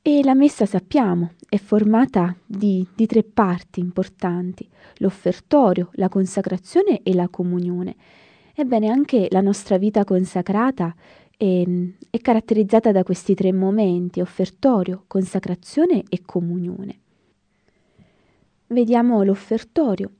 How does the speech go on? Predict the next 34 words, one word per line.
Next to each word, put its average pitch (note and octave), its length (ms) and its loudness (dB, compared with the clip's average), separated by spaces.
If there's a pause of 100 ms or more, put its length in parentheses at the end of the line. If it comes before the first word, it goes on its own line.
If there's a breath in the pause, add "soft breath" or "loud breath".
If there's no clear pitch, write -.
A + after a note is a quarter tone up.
(380 soft breath)
Chi - 160 0
entra G3 580 0
in G3 140 0
un F#3+ 140 -2
convento F#3+ 840 0
o F#3 80 -2
in F#3+ 80 0
un F#3 120 0
monastero F3 760 0
o F3+ 40 2
in F3+ 60 0
un, F3+ 240 -2
in G3 140 2
un F#3+ 100 2
istituto G3+ 480 -2
secora-, F#3 560 -4 (120)
secolare E3+ 680 -4 (400 soft breath)
non G3+ 240 0
vi F3 180 4
entra G#3 300 0
per E3+ 180 -6
cercare F3+ 720 -4 (200)
il - 160 -8
proprio F3 360 -6
comodo, F#3 540 -2 (880 soft breath)
non F#3 240 0
entra G#3 340 0
per E3+ 200 -4
trovarvi F3+ 680 -2
una F#3 200 0
via F3+ 220 2
comoda F#3 380 0
di E3+ 140 -4
santità, G3 680 -6